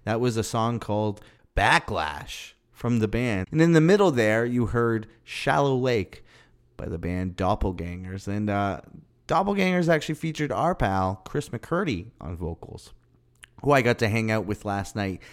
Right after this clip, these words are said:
at the Dirty Nil at Warehouse, which if you folks didn't go to that show, you missed out on a good one. That was a killer show. And then we ended the show with a song called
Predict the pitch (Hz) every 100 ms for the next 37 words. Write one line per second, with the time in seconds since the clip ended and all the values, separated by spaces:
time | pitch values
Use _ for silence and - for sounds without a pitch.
0 | - 104 104 110 - 113 107 104 104 104
1 | 87 - - - - 95 78 95 104 104
2 | 98 92 87 - 104 98 117 110 - 85
3 | 117 147 - 160 156 - 131 143 151 139
4 | 151 143 139 - - 139 147 131 117 120
5 | 113 117 117 120 113 110 110 90 104 98
6 | 98 95 101 92 87 85 87 87 90 101
7 | 98 - 95 95 95 82 - - - -
8 | - - - - 160 196 147 202 226 208
9 | 202 165 156 - 151 156 165 160 - -
10 | _ - 110 127 147 - - _ _ -
11 | - - 98 117 123 - 92 80 90